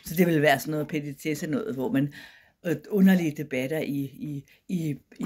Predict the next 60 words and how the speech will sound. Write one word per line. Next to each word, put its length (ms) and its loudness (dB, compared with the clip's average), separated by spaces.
poppede 380 0
T 180 -6
V-programmer 440 -6
for 100 -12
at 60 -10
sige 120 -12
det 80 -6
rent 180 -6
ud, 120 -6
fordi 180 -10
det 120 -6
var 80 2
ikke 180 0
åbenlyst 580 -6
bare 200 -6
udfordrende, 480 0
men 120 0
det 100 -6
var 60 -4
sådan 140 -6
noget, 200 -2
det 60 -2
var 60 4
sådan 260 -2
den 140 0
her 160 2
sag-agtig, 920 -4
ikke? 260 -12
Altså, 380 -4
det 60 -2
var 60 6
ikke 140 2
grinagtigt, 480 -2
men 220 0
det 60 6
var 140 10
som 160 -2
om, 120 -2
at 80 -4
jeg 120 -6
havde 160 -6
været 180 -6
i 20 -12
seng 280 -2
med 60 -10
en 60 -8
mand, 160 -10
og 60 -8
det 80 0
havde 200 2
jeg 100 -2
slet 160 -6
ikke. 220 -4
Øhm, 340 4
men, 280 0
men, 200 0
men 100 -2
hele 300 0
den 220 0
her 340 -2